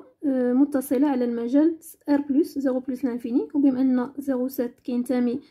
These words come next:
ضمن، باردون، ضمن المجال، آه، ضمن المجموعة ار بلس، يعني أن اف متصلة على اي. دونك اف اكس رابعا، اف اكس هي جذر اكس والمجال اي يساوي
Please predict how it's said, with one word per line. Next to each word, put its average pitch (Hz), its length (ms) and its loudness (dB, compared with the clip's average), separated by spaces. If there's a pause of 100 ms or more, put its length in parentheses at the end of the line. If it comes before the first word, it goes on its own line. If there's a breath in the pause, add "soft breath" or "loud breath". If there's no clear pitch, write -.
(120)
ضمن، 262 260 4
باردون، 226 400 -8
ضمن 254 220 2
المجال، 240 640 0
آه، 226 180 -2 (640)
ضمن 262 220 2
المجموعة 247 580 2
ار - 180 -6
بلس، 392 300 4
يعني 269 300 0
أن 247 160 2
اف 320 340 -4
متصلة 277 480 -2
على 294 340 0 (360)
اي. 247 160 -6 (640)
دونك 285 300 -4
اف 285 180 2
اكس 285 380 -2
رابعا، 247 540 -2 (680)
اف 277 220 2
اكس - 440 -4 (880)
هي 254 240 2
جذر 247 400 -2
اكس - 440 0 (840)
والمجال 247 680 2
اي 320 240 6
يساوي 269 600 0